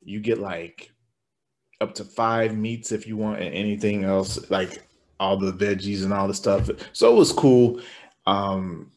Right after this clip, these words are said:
they throw it in the oven real quick, and it doesn't take long at all. Like, again, they're really thin.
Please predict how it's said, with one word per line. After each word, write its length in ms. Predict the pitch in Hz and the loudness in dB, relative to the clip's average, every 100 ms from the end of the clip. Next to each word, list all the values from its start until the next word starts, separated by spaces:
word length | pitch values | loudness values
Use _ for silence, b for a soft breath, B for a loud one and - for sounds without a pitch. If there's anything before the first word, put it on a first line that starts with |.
| _ _ | _ _
they 160 | 104 113 | -2 0
throw 260 | 113 123 117 | 4 6 6
it 80 | |
in 100 | 113 | 6
the 100 | 110 | 4
oven 400 | 98 113 107 107 | 4 4 4 2
real 200 | 107 107 | 4 4
quick, 320 | 101 - 107 104 | 2 2 2 2
and 100 | 110 | 0
it 80 | |
doesn't 280 | 107 110 104 | 2 0 0
take 200 | 107 104 | 0 -2
long 340 | 104 104 104 98 | -2 -2 -2 -4
at 80 | |
all. 360 | 98 98 101 - | -2 -2 -2 -6
Like, 220 | - - | -10 -8
again, 280 | 101 107 104 | -6 -2 -2
they're 140 | 101 101 | -2 -2
really 280 | 113 113 | 0 0
thin. 520 | 110 - 113 113 113 | -2 -2 0 0 -2